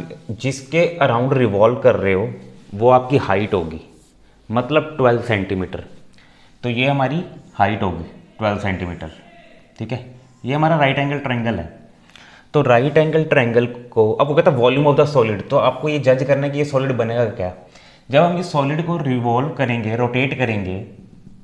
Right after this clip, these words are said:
तो ये क्या shape लेगा, कोन की shape लेगा, ठीक है, ये कोन बन जाएगा आपका।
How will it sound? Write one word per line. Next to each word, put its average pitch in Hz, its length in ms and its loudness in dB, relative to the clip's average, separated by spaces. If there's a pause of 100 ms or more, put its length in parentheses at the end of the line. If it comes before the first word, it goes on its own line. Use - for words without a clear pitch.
(760)
तो 131 60 -6
ये 135 180 0
क्या 135 260 0
shape 139 260 -4
लेगा, 127 320 -2 (420)
कोन 139 300 0
की 135 140 -4
shape 110 260 -4
लेगा, 82 240 -6 (1900)
ठीक 107 240 -10
है, - 320 -10
ये 113 120 -6
कोन 131 320 0
बन 110 160 0
जाएगा 90 260 -2
आपका। 85 280 -8